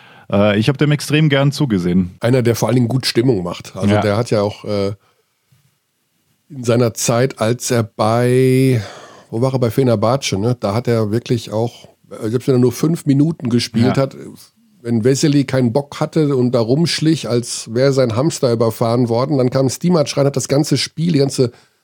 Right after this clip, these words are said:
Speaker 2: Mannschaft mitgerissen. Aber, ähm, ja, irgendwie so richtig sesshaft wird er auch nirgendwo. Der ist ja dann wieder jetzt zu
Speaker 1: Roter Stern, oder?
Speaker 2: zu Roter Stern.
Speaker 1: Ja.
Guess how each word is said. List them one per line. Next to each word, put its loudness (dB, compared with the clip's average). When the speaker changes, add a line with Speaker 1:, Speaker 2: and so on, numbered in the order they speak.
Speaker 2:
Mannschaft 0
mitgerissen. -2
Aber, 0
ähm, 0
ja, -2
irgendwie 0
so 2
richtig 0
sesshaft 0
wird 0
er 2
auch 0
nirgendwo. 0
Der -2
ist -6
ja -2
dann 0
wieder 0
jetzt -6
zu -6
Speaker 1:
Roter 2
Stern, 2
oder? 2
Speaker 2:
zu -6
Roter 0
Stern. 0
Speaker 1:
Ja. 0